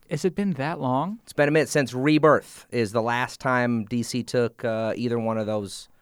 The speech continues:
Speaker 2: metrics.
Speaker 1: We can lay a lot of the, the blame for that at the sad feat of Batman, 'cause Batman had his eightieth anniversary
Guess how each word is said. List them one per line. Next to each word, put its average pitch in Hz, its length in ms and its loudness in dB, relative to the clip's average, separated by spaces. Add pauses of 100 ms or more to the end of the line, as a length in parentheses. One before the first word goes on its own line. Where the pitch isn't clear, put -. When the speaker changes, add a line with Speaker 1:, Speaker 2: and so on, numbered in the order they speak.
(140)
Speaker 2:
metrics. 113 640 -4
Speaker 1:
We 214 120 4
can 277 240 0
lay 254 160 8
a 220 80 8
lot 214 320 6
of 156 240 0
the, 156 400 4 (260)
the 147 260 -6
blame 165 280 2
for 165 120 0
that 127 240 6
at 123 140 0
the 123 60 -8
sad 160 460 2
feat 156 200 -2
of 104 160 -2
Batman, 104 600 2 (320)
'cause 110 180 -6
Batman 131 420 -2
had 110 180 -4
his 104 200 -10
eightieth 131 340 -4
anniversary 110 760 -8